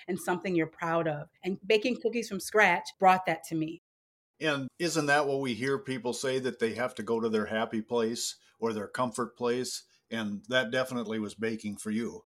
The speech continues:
Speaker 1: Exactly. And again, it wasn't that I thought, "Oh, look at that." It was literally what I experienced as a child growing up.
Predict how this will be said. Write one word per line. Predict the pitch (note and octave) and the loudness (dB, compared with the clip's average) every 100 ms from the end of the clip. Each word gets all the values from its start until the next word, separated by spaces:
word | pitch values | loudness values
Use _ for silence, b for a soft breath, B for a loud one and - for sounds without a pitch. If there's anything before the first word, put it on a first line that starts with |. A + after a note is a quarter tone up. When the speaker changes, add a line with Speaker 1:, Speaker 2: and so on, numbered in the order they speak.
| _ _ G3+ | _ _ -8
Speaker 1:
Exactly. | F#3+ G3 G3 - F#3 | 4 4 4 2 0
And | F#3+ | 2
again, | G#3 B3+ F#3 G#3 | 6 6 4 4
it | G#3 G#3+ | 4 8
wasn't | B3 C4 B3 B3 | 6 6 2 6
that | A3+ | 6
I | G#3 | 6
thought, | - C4 G3+ A3+ | 8 8 8 6
"Oh, | F#4 G#4+ F4+ | 4 6 6
look | G#4 | 6
at | G#4 G#4 | 4 4
that." | E4+ C4 | 4 4
It | B3 | 2
was | B3 A3+ | 0 0
literally | A#3 A#3 A#3+ B3 B3 A#3+ G#3+ G3+ G3 | -6 6 6 6 4 4 4 2 0
what | F#3+ F#3 F#3+ A3 B3 A#3+ G3 | -2 -6 2 6 6 4 0
I | F#3 | 2
experienced | F3+ E3+ - - G3+ A3 G#3+ G3+ - | 2 -2 -10 0 0 2 0 -4 -2
as | F3+ F3 | -2 -2
a | |
child | - F#3+ F3+ F#3 F3+ | -4 2 4 4 2
growing | F3+ E3+ E3 | 2 4 4
up. | E3 G#3 | 4 2